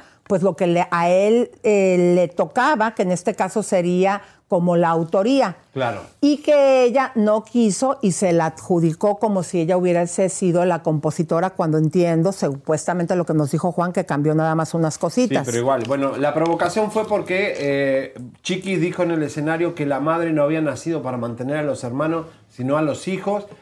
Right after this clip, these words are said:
Speaker 2: y eso provocó la ira de Juan, que va con demanda. Doña Rosa está apoyando esta situación. Así que, bueno, en exclusiva tuvimos a Lupillo Rivera. Atención,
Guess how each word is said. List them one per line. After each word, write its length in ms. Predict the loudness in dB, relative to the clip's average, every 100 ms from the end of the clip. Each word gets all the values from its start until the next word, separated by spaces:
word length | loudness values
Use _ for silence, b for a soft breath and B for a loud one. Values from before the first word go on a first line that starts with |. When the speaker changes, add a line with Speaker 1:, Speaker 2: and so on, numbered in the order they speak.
| B -6
Speaker 2:
y 80 |
eso 220 | -4 -2 -2
provocó 440 | 0 0 0 0
la 160 | 0 0
ira 220 | 0 0
de 100 | -2
Juan, 380 | -2 -2 -2 -4
que 140 | -4
va 260 | -2 -4 -2
con 240 | -2 0
demanda. 460 | 0 0 0 0 -2
Doña 340 | 0 -2 -2
Rosa 360 | -4 -6 -6 -8
está 280 | -10 -4 -2
apoyando 520 | -2 -4 -2 -4 -2 -4
esta 160 | -6
situación. 600 | -8 -6 -6 -2 -2 -2 B B B
Así 260 | -8 -6 -4
que, 80 |
bueno, 280 | 0 2 2
en 100 | 0
exclusiva 640 | 0 0 0 0 2 2 2
tuvimos 420 | 0 0 0 0
a 60 | -2
Lupillo 400 | -2 -2 0 0
Rivera. 460 | 0 -2 0 0
Atención, 600 | 0 -2 -4 -2 2 2